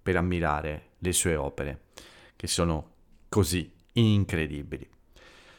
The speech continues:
Quindi il record per Michelangelo a Parigi con ventitré milioni per un disegno. Questa l'unica notizia che ho selezionato, l'unica interessante, secondo me,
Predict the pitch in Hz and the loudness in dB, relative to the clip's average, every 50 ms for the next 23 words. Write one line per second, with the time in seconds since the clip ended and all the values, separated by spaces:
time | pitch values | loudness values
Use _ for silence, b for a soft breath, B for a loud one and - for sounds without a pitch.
0 | b b - 107 98 95 95 92 110 123 123 123 123 - 127 123 - - - - | b b -4 0 2 4 6 10 10 10 10 10 10 8 8 8 6 2 -14 -10
1 | _ - 92 87 87 98 92 123 123 107 76 76 80 85 82 92 92 82 - - | _ -4 -2 -2 -2 0 2 4 6 6 6 6 4 0 0 2 2 2 2 4
2 | - 123 113 98 95 104 113 151 156 - - 87 82 82 85 85 92 92 87 - | 4 4 4 4 0 -2 -2 -4 -2 -2 -2 -2 0 0 -2 -2 -2 -2 0 -2
3 | 113 104 - - 92 90 82 80 87 - _ - 92 104 107 95 90 82 80 76 | -2 -2 0 0 -2 -2 -2 -4 -10 -14 _ -2 0 2 2 2 0 -2 -4 -4
4 | 76 76 80 82 - _ - 117 110 104 104 104 - - 104 104 98 95 95 92 | -6 -10 -12 -14 -6 _ 4 4 6 4 2 -2 -6 -4 -2 -2 0 0 0 -2
5 | 95 85 80 85 82 80 80 80 80 78 80 80 80 80 - _ _ _ _ _ | -2 -2 -2 -2 -4 -4 -4 -6 -8 -8 -8 -8 -10 -12 -16 _ _ _ _ _
6 | _ _ _ _ _ _ - B B B B B B B B B B B B B | _ _ _ _ _ _ -20 B B B B B B B B B B B B B
7 | B - - 208 196 - - 180 165 151 - - - - - 131 131 139 139 131 | B 4 6 8 8 10 12 12 10 10 8 2 -12 -6 2 4 6 8 8 8
8 | 110 120 113 101 101 95 82 - 90 85 - - - 101 90 87 - - _ _ | 8 6 6 6 4 2 -2 -4 -4 -4 -2 -2 0 0 0 -2 -4 -10 _ _
9 | _ _ - - 98 87 - - 92 87 87 82 - - 104 98 110 120 147 170 | _ _ -4 -2 -2 -2 -2 -4 -4 -4 -4 -2 -2 0 2 4 6 6 6 6
10 | 170 - 190 180 170 107 87 87 87 85 82 80 - 76 80 85 - _ _ _ | 4 2 0 0 0 -2 -4 -4 -4 -4 -4 -4 -6 -6 -6 -6 -10 _ _ _
11 | _ _ _ _ - 92 95 85 - 90 80 80 - - - 90 85 92 98 92 | _ _ _ _ -6 -6 -4 -2 -2 -2 -2 -2 0 4 4 4 4 4 0 -4
12 | - 139 147 - - - - - - - 90 82 85 73 76 80 85 98 120 147 | -6 -6 -6 -6 -8 -16 -10 -6 -4 -4 -4 -4 -6 -6 -4 0 2 4 4 4
13 | - b | 2 b